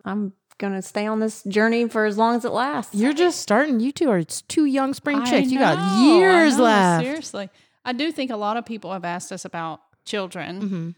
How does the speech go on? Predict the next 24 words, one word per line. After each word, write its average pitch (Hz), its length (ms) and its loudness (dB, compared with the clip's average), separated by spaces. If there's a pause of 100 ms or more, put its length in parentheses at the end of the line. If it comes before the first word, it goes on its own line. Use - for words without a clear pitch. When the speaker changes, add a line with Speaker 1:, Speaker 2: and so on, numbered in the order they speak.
(320)
Speaker 3:
and 208 200 -10
it 208 120 -6
is 208 420 -6
discouraging 190 1080 -8
to 190 160 -10
a 175 100 -8
lot 165 420 -6
of 165 160 -10
people 170 400 -14
'cause 196 240 -16
we 196 200 -8
did 190 340 -8
years 185 920 -12 (180)
Speaker 2:
Mm-hmm. 165 320 -14 (180)
Speaker 3:
of 175 540 -8 (260)
different 180 960 -10
tactics 202 880 -10
and 175 220 -10
different 165 320 -12
fresh 285 320 -4
sperm, 240 680 -4
frozen 247 480 -4
sperm, 220 760 -4
Speaker 2:
Yeah. 156 220 0